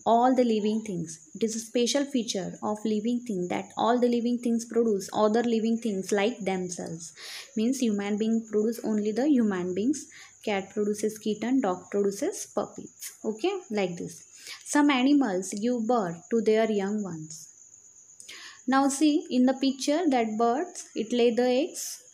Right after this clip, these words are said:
and from that egg their young one are hatches out, means it comes outside and it develop into adult. Means some animals are egg laying, while some animals give birth to their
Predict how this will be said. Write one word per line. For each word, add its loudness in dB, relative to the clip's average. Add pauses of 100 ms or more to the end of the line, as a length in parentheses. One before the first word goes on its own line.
(200)
and 0
from 2
that 4
egg 2
their 4
young 2
one 2
are 0
hatches -2
out, 2
means 2 (380)
it -6
comes -2
outside -2
and -4 (500)
it -4
develop 4 (160)
into 0
adult. -6 (1400)
Means 0
some 4
animals 4
are 0 (1080)
egg 6
laying, 0 (1800)
while 2
some 4
animals 4
give 2
birth 2
to 0
their 2